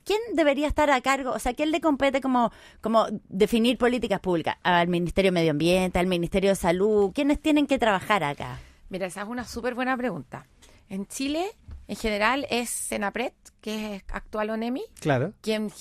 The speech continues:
Speaker 2: hace los planes de gestión de los riesgos ambientales. Pero en el mundo es en general el Ministerio de Salud quien lidera este tema en particular, ¿ya? Eh, ¿por qué? En gran parte porque los senapred del mundo están preocupados de los incendios cuando hace calor,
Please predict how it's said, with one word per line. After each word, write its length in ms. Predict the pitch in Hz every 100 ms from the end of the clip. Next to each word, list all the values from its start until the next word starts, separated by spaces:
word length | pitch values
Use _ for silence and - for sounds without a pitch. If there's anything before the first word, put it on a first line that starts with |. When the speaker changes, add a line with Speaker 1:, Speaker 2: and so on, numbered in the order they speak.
| -
Speaker 2:
hace 220 | 208 214
los 140 | 240 226
planes 260 | 220 240
de 80 | 226
gestión 380 | 214 - 226 240
de 100 | 233
los 140 | 208
riesgos 320 | 202 220 214 208
ambientales. 560 | 196 185 - - 220 - _ _ _ _ _ _ _ _ -
Pero 140 | 214
en 120 | 226
el 80 | 220
mundo 280 | 233 339 370
es 120 | 339
en 100 | 311
general 320 | 302 269 254
el 60 | 277
Ministerio 340 | 262 - 269
de 40 | 277
Salud 340 | 240 233 285
quien 240 | 277 285 285
lidera 280 | 285 277 -
este 280 | 262 - 277
tema 200 | 269 269
en 100 | 247
particular, 640 | 262 247 254 233 220 - - - - _ _ _
¿ya? 240 | 180 226 - _ _ _ _ _ -
Eh, 140 | 208
¿por 200 | 208 262
qué? 240 | - 330 269
En 80 | 220
gran 220 | 269 269
parte 480 | 320 330 - 349 -
porque 320 | 277 254 269
los 140 | 254
senapred 420 | - 240 233 247 262
del 160 | 269
mundo 240 | 285 294 294
están 240 | - 269
preocupados 340 | 269 247 247
de 80 | 262
los 40 | 254
incendios 420 | - 294 392 392
cuando 200 | 415 370
hace 120 | 339
calor, 320 | 453 415 -